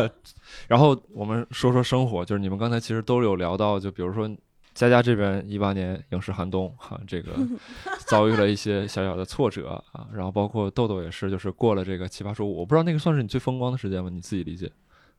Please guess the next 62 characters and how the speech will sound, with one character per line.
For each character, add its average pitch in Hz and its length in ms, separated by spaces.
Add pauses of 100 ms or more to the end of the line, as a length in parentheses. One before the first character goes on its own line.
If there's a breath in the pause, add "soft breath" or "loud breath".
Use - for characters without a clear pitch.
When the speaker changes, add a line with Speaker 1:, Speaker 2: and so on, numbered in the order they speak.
(520)
Speaker 2:
呃， 247 420
我 240 140
觉 240 100
得 311 80 (140)
某 269 160
种 349 200
意 269 160
义 254 80
上 240 220
算， 233 320
因 294 80
为 339 60
我 262 120
当 277 220
时 302 80
刚 320 240
到 339 160
北 202 260
京， 196 400 (140)
Speaker 1:
嗯。 101 100
Speaker 2:
然 101 120
后 269 100
奇 247 220
葩 277 180
说 285 240
是 247 460
刚 285 200
到 277 140
北 185 180
京 196 160
就 214 120
去 220 160
录 220 220
了， 170 120
然 151 200
后 233 140 (200)
他 254 200
是 247 200 (120)
其 - 140
实 254 100
帮 302 220
我 294 80
打 262 260
开 285 220
了 285 100
在 240 140
北 - 180
京 190 160
的 190 80
世 202 240
界， 196 360
包 208 160
括 202 260
朋-， - 260
Speaker 1:
嗯。 - 80
Speaker 2:
交 226 200
了 220 100
很 208 100
多 190 140
朋 185 300
友 208 180
呀， 170 260